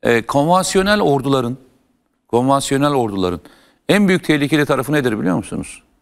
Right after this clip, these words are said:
Zamandır. Zamandır. Bir konvansiyonel orduyu alıp bir yere götürüp böyle bir, e,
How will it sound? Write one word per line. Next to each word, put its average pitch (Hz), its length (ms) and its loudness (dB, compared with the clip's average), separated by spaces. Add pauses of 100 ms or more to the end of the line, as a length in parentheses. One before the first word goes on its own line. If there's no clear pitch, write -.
(200)
Zamandır. 123 580 -2 (1600)
Zamandır. 123 460 -2 (540)
Bir 185 120 4
konvansiyonel 156 680 2
orduyu 123 520 0
alıp 151 340 0
bir 160 60 2
yere 156 200 4
götürüp 127 380 -2 (680)
böyle 156 220 4
bir, 151 140 2 (540)
e, 120 340 2